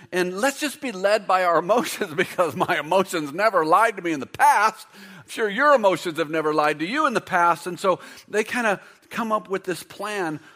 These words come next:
on how to move forward, and as a result of their decision, Hagar gives birth to Ishmael, and pain and tension, uh, and hardship for generations upon generations upon generations moving forward came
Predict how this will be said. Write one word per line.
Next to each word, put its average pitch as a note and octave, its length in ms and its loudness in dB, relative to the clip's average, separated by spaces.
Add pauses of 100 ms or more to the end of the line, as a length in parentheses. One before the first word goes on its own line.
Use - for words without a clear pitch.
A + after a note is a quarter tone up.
on D#3 120 -4
how F3+ 260 -4
to F3+ 80 -2
move F3 220 -6
forward, G#3+ 300 -4
and F#3+ 120 -8
as F3 100 -10
a E3+ 40 -16
result G#3 440 -8
of G3+ 100 -14
their G#3 120 -6
decision, D#3+ 460 -12 (1040)
Hagar A3+ 300 -2
gives E3+ 200 -8
birth E3+ 300 -10
to - 160 -12
Ishmael, G2+ 460 -14 (600)
and C#3+ 400 -4 (140)
pain A3 580 -6 (240)
and C3 160 -10
tension, G3 640 -8 (340)
uh, C3+ 240 -4
and C3 140 -8
hardship G#3 680 -6 (160)
for D#3 120 -10
generations G#3+ 680 -4
upon D#3+ 280 -8
generations G#3+ 580 -6
upon F3 240 -10
generations G#3 580 -6 (280)
moving A#3 400 -6
forward A3+ 360 0
came G#3+ 520 -6